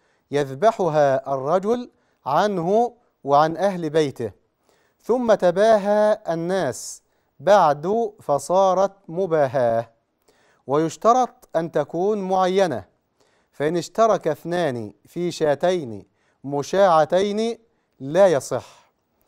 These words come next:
ولو اشترك أكثر من سبعة في بقرتين مشاعتين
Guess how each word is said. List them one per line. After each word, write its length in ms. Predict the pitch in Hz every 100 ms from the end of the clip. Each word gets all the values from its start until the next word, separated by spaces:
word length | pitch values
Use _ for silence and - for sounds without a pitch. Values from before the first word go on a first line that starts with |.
| _ -
ولو 300 | 131 151 160
اشترك 580 | - 208 202 - 107 - _ _ _ -
أكثر 580 | 196 - - 185 190 156
من 260 | 156 165 160
سبعة 600 | - 196 147 139 156 - _ _ _ _ _
في 280 | - 202 196
بقرتين 1080 | 175 165 156 156 156 190 185 165 170 123 - _ _ _ _
مشاعتين 1120 | 135 143 139 190 196 156 147 180 214 214 226